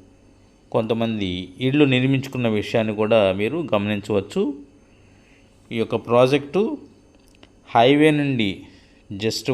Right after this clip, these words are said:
ఒక ఐదు వందల మీటర్ల దూరమే గాయత్రి విహార్ అనే ఏ ప్రాజెక్ట్ ఏరియాలో ఉంది. టోటల్గా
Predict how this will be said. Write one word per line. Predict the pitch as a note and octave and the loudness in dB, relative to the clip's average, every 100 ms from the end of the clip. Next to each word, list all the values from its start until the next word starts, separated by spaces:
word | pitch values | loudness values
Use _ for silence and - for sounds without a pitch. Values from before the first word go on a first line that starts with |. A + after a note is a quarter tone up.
| A#2 | 0
ఒక | A2+ F#2+ F#2+ A2 | 2 2 2 0
ఐదు | A2 | 0
వందల | A2+ G#2 G#2 G#2 | 0 0 -2 -2
మీటర్ల | G2+ G2 G2+ F#2+ | -4 0 -2 2
దూరమే | G#2+ B2 C3+ F#3 C4+ - _ _ _ _ _ _ _ - | 2 2 0 -2 -6 -20 _ _ _ _ _ _ _ -14
గాయత్రి | G2 G#2+ C#3 C#3 C#3 B2+ | 0 4 4 2 -2 0
విహార్ | A2 G2+ A2 G#2+ - - _ _ _ A2 | 0 4 6 4 2 -18 _ _ _ -10
అనే | A2 A2+ G#2 G#2 | -4 -2 0 2
ఏ | A2+ A2+ - - _ _ - | 2 0 -8 -20 _ _ -2
ప్రాజెక్ట్ | G#2+ A#2 A#2+ B2 A#2 | 0 0 -2 0 2
ఏరియాలో | A2+ A2 A2 G2+ | 4 4 2 -2
ఉంది. | A#2 F3+ D4 - - _ _ _ _ _ _ _ _ | -4 -4 -4 -14 -20 _ _ _ _ _ _ _ _
టోటల్గా | G#2+ G#2 A#2+ A#2 A#2+ | -2 2 2 4 4